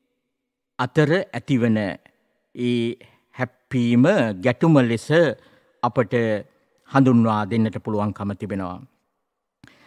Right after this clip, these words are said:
පින්නතුනි, ගැටුම් වල විවිධ ස්වරූප තිබෙනවා. අපි දන්නවා සමාජයේ ඉන්නකොට බහින් බස් වෙනවා, ආරවුල් ඇති කරගන්නවා, රණ්ඩු වෙනවා,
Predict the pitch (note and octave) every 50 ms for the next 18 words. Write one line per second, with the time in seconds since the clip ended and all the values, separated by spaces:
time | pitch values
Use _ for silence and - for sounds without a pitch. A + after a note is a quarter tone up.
0 | _ _ _ _ _ - D#3 D#3+ E3 D#3 - D#3 D3+ D#3+ F#3+ B3 B3+ E3+ B2 A2
1 | G#2 F#2 - - - G#2 B2+ B2+ - - E3+ F3 D#3+ D3+ C#3 A#2+ - - - A2
2 | - A#2+ A#2+ B2+ D#3+ F3+ C3+ G#2 A#2+ C3 C#3 C3+ B2+ C#3+ C3 A#2+ A2 - - -
3 | - - E3 E3+ F3 D3+ C3+ B2 - G3 G3 - D3 A2 A#2 A2 G#2 G2 F#2 F2+
4 | D#2+ - - _ _ _ _ _ _ _ _ _ _ _ _ _ _ _ _ _
5 | _ - - A2+ A2+ A2+ A2 G#2+ A2 G#2 G#2 G#2 G#2 A2+ C#3 D#3 C#3+ A#2+ A2 -
6 | - A#2+ A2+ A2+ A2 G#2+ G#2+ G#2 G2+ G#2 G#2 G#2 G#2+ G#2 A2 G#2+ A#2+ A2+ B2+ C3+
7 | C#3 C3 A#2+ A2+ A2 G#2+ G#2 G#2+ G#2+ - - - - - - - - - A2+ -
8 | G#2+ - A2 G#2+ G#2+ G#2+ G#2+ G#2 G#2+ B2 E3 E3+ _ _ _ _ _ _ _ _
9 | - A2+ A2+ A2+ A2+ A2 A2 G#2+ G#2+ G#2 G#2+ G#2 G#2 G#2+ - _ - A#2 - B2+
10 | - - A#2 G#2+ G#2+ F#2+ G#2+ G#2 G#2 G#2 G#2 G#2 G#2 A2 C3 E3+ F3+ - _ _
11 | _ _ _ _ _ _ _ - A2+ A#2 A#2 A#2 A2+ G#2+ A2 A2 G#2 G#2+ G#2+ G#2+
12 | G#2+ G#2+ A2+ C3 D3+